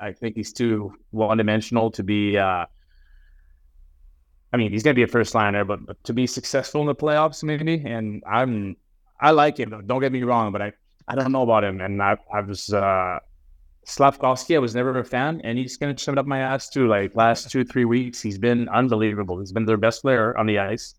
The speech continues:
and it's pretty impressive. He's got, he's, he's found his game. He's found what he can get away with. Like I said, passing, and,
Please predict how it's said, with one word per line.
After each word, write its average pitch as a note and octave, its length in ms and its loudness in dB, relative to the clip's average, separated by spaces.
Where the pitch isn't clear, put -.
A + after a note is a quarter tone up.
and F#2 360 -2
it's - 300 -10
pretty B2 180 4
impressive. A2 560 2
He's F2 160 -8
got, G#2+ 300 2
he's, - 300 -16
he's - 200 -14
found B2 260 4
his B2+ 120 4
game. B2 300 4
He's - 260 -8
found A#2 160 4
what A#2+ 60 6
he A#2 60 4
can A#2 160 0
get A2 120 6
away A2+ 140 4
with. A2+ 260 4
Like F#2+ 160 0
I G#2 100 0
said, G#2 340 0
passing, G#2+ 560 0
and, F#2 140 -10